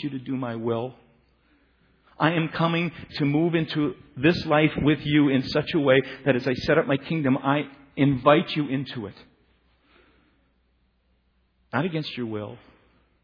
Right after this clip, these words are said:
Not by coercion, but out of love. I come to you totally,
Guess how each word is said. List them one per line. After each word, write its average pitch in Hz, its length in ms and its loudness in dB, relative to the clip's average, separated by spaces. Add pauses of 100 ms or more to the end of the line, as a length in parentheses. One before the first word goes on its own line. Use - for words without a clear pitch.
(1700)
Not 135 200 0
by 170 80 2
coercion, 120 760 -2 (1500)
but 131 120 0
out 127 120 2
of 110 120 -2
love. 101 200 -6 (840)
I 139 80 0
come 160 240 2
to 151 60 -2
you 165 100 2 (260)
totally, 135 460 2